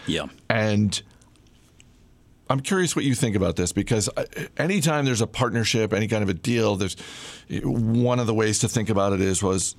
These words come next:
Speaker 2: is sort of, who are the winners and losers? Are, are they both winner? That sort of thing. I'm not, I haven't really <laughs> decided where I come down on this, except I, I think this is a win for anyone who believes that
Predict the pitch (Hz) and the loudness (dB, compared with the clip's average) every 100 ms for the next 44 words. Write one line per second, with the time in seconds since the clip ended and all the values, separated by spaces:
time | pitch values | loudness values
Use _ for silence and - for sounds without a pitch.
0 | - - 117 95 - - - 95 95 - | -14 -4 -2 0 -2 -4 -4 -2 -2 -2
1 | 127 120 160 151 131 131 117 113 110 117 | 0 2 4 4 2 2 2 4 4 4
2 | 104 104 - - - 110 120 131 117 110 | 2 0 -2 -4 0 0 0 -2 -2 0
3 | 113 123 160 147 135 131 120 123 123 123 | 2 2 2 2 0 0 0 0 2 0
4 | 113 107 104 - - - - 180 247 233 | 0 0 -2 -8 -16 -2 0 2 2 2
5 | 226 - - - 147 226 208 180 151 147 | -2 -8 -10 -2 0 0 2 2 4 2
6 | - 196 139 123 135 123 131 117 120 127 | 2 2 2 2 0 2 2 2 4 4
7 | 107 101 - - - 127 - 160 139 - | 2 2 0 -8 -2 0 2 0 0 -4
8 | - 127 - - 120 127 - 185 202 139 | -4 -2 -4 0 0 0 0 0 0 0
9 | 131 - 143 147 143 131 107 - - - | 0 0 2 4 4 2 0 -4 -10 -20
10 | - - - - _ 117 117 104 107 127 | -20 -20 -20 -20 _ 0 4 4 4 2
11 | 131 131 127 127 - 110 104 101 98 98 | 2 0 0 -2 0 2 4 4 2 0
12 | - 117 123 120 104 98 101 101 92 98 | -2 0 2 2 2 4 4 4 2 2
13 | 98 92 87 87 98 92 92 90 | 2 2 0 0 2 2 0 -2